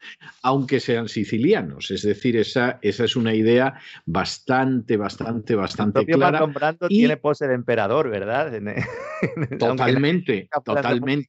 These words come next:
Speaker 2: república, fuera una república, pero
Speaker 1: To-
Speaker 2: él sí podía haber sido un emperador romano, ¿verdad? En esa escena.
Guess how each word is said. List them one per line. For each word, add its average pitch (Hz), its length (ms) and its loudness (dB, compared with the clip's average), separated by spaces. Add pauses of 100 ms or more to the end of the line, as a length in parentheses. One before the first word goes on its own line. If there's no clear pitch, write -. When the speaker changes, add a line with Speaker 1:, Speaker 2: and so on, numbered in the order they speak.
(120)
Speaker 2:
república, 156 100 -8 (360)
fuera 123 140 -4
una 143 120 0
república, 147 600 -4
pero 120 140 -2
Speaker 1:
To- - 20 2
Speaker 2:
él 147 180 -6
sí - 120 -12
podía 117 260 -8
haber 139 140 -2
sido 147 120 -4
un 135 80 -2
emperador 123 380 0
romano, 110 340 -4
¿verdad? 95 220 -2
En 151 80 -4
esa 110 140 -6
escena. 101 340 -12